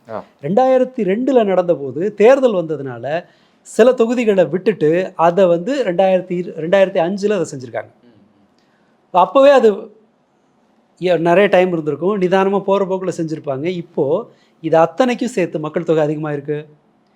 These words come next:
Speaker 2: அஹ், வெளி மாநிலத்து ஆட்கள் உள்ள வந்திருக்காங்க. தேடி போறது இதெல்லாம் கஷ்டம்.
Speaker 1: புலம்பெயர்ந்த இதெல்லாமே இப்போ
Speaker 2: இருக்காங்க.
Speaker 1: ரொம்ப சக-,
Speaker 2: இப்போ
Speaker 1: சகஜமா
Speaker 2: உங்களுக்கு
Speaker 1: நடக்குது.
Speaker 2: இதற்கு ஒரு மாசம் அவகாசம் கொடுத்திருக்கிறதுனுடைய நோக்கம் என்ன?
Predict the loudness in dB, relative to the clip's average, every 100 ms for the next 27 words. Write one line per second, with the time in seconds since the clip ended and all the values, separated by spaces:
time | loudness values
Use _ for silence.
0 | _ _ -16 -8 -4 0 4 4 4 2
1 | 0 2 0 0 -4 -2 -2 0 -2 -6
2 | -6 -6 -2 0 0 -2 -4 -2 -4 -4
3 | -4 -6 -8 -12 -12 _ -4 -2 0 0
4 | 0 0 0 2 0 -2 -2 -2 -2 -2
5 | 0 2 2 0 -2 -2 -2 -2 0 0
6 | 0 2 2 2 0 0 0 0 0 -2
7 | -2 -2 -6 -4 0 0 0 0 0 0
8 | 2 2 2 0 -8 -8 -8 -6 -4 -4
9 | -4 -4 -4 -4 -8 -8 -12 -12